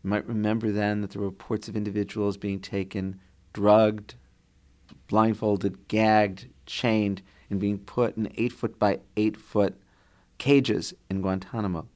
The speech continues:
A civil rights lawyer in Los Angeles, Stephen Yagman, called me and was horrified by these reports and said somebody should file a habeas corpus petition for them, claiming that they're being held in violation of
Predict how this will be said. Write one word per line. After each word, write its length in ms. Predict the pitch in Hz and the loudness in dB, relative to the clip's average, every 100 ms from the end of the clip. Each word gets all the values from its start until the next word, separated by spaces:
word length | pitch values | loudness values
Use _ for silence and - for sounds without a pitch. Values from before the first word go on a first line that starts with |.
| _ - _ - _ _ - | _ -20 _ -20 _ _ -2
A 40 | |
civil 280 | - 160 143 | 2 2 4
rights 360 | 135 143 143 | 6 4 2
lawyer 160 | 131 120 | 0 0
in 120 | 117 | 0
Los 240 | 107 98 - | -4 -6 -6
Angeles, 440 | 117 113 107 101 | -4 -4 -4 -4
Stephen 480 | - - 120 113 107 | -8 -6 -4 -2 -2
Yagman, 500 | 104 107 107 104 98 | 0 0 -2 -6 -8
called 400 | - 107 104 104 | -8 -2 -2 -2
me 240 | 101 98 98 _ - _ - | -4 -6 -10 _ -20 _ -6
and 80 | 98 | -6
was 100 | 95 | -4
horrified 640 | - 143 147 139 123 113 | 4 6 6 4 0 2
by 140 | 110 | 0
these 200 | 104 104 | 0 -2
reports 360 | 104 95 107 - | -4 -6 -6 -6
and 80 | 104 | -10
said 160 | 107 | -10
somebody 420 | - 131 131 131 113 | -4 -2 0 -2 -4
should 220 | - 104 | -6 -8
file 640 | - 107 107 110 104 101 - | 0 2 2 2 0 -4 -8
a 60 | |
habeas 400 | 101 113 113 104 | -4 -2 -2 -4
corpus 440 | - - 131 131 - | -4 -4 -4 -4 -8
petition 380 | - 110 - | -8 -10 -12
for 100 | - | -8
them, 220 | 98 95 95 - _ _ _ _ _ - | -4 -4 -6 -16 _ _ _ _ _ -10
claiming 360 | - 117 113 | -2 0 2
that 80 | 107 | -2
they're 60 | 107 | -2
being 160 | 110 | -4
held 280 | 107 120 117 | 4 4 4
in 60 | 110 | 4
violation 680 | 110 107 110 110 104 117 107 | 4 4 2 2 -2 -6 -4
of 220 | 104 | -4